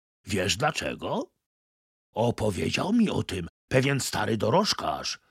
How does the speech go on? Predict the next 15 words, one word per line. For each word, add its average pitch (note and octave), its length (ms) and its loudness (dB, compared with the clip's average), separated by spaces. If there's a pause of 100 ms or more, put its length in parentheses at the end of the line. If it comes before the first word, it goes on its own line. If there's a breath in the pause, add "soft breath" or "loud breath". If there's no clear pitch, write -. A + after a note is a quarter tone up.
(520)
Do B2 260 0
dzisiaj F#2+ 640 -2
po G2+ 280 -4
rynku B2+ 640 0 (140 soft breath)
jeżdżą D#3+ 840 2
piękne C3+ 720 -2
dorożki. F2+ 1120 -4 (720)
Działo B3 720 4
się A3+ 320 0
to F#3+ 220 -2
w D3+ 100 -6
czasach G2+ 760 -2 (180)
Henryka A#2 640 2
czwartego G#2 1200 -2
Prawego, F2+ 1120 0